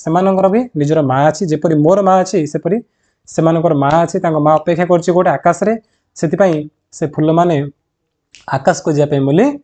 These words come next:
ବାହାରି ଆସୁଛନ୍ତି। ତ ବର୍ଷ ସାରା ସେମାନେ ସ୍କୁଲ ଅର୍ଥ ଅଣ୍ଡରଗ୍ରାଉଣ୍ଡର ଯେଉଁ ସ୍କୁଲ ଅଛି, ସେଠାରେ ପାଠ ପଢ଼ନ୍ତି। ବର୍ଷା ହେଲେ ସେମାନେ ଦେଖା ଆସନ୍ତି, ଗ୍ରାଉଣ୍ଡକୁ ଆସୁଛନ୍ତି ଏବଂ ସେମାନେ କାହିଁକି ଗ୍ରାଉଣ୍ଡ ଆସୁଛନ୍ତି? ସେମାନେ ଆକାଶକୁ ଯିବା ପାଇଁ ବୋଲି ମାଟିରୁ ବାହାରକୁ ବାହାରୁଛନ୍ତି।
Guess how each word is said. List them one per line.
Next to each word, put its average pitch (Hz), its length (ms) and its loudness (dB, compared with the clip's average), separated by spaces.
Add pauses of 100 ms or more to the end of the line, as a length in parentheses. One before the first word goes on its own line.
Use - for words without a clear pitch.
(280)
ବାହାରି 123 320 -2
ଆସୁଛନ୍ତି। 113 400 -14 (420)
ତ - 100 -8
ବର୍ଷ 147 220 2
ସାରା 208 240 2
ସେମାନେ 196 360 0
ସ୍କୁଲ 185 400 2
ଅର୍ଥ 170 200 0
ଅଣ୍ଡରଗ୍ରାଉଣ୍ଡର 165 640 2
ଯେଉଁ 160 180 0
ସ୍କୁଲ 165 200 -2
ଅଛି, 165 120 -2
ସେଠାରେ 156 240 -2
ପାଠ - 220 -4
ପଢ଼ନ୍ତି। 165 360 2 (500)
ବର୍ଷା 139 260 -2
ହେଲେ 175 120 2
ସେମାନେ 170 280 -2
ଦେଖା 143 260 -2
ଆସନ୍ତି, 180 280 0
ଗ୍ରାଉଣ୍ଡକୁ 156 380 0
ଆସୁଛନ୍ତି 175 360 -2
ଏବଂ 160 240 0
ସେମାନେ 170 280 -2
କାହିଁକି 175 320 0
ଗ୍ରାଉଣ୍ଡ 190 220 2
ଆସୁଛନ୍ତି? 185 340 0 (460)
ସେମାନେ 196 240 2
ଆକାଶକୁ 196 460 -2
ଯିବା 180 160 2
ପାଇଁ 175 160 0
ବୋଲି 190 180 2 (420)
ମାଟିରୁ 139 280 0
ବାହାରକୁ 139 360 0
ବାହାରୁଛନ୍ତି। 143 460 0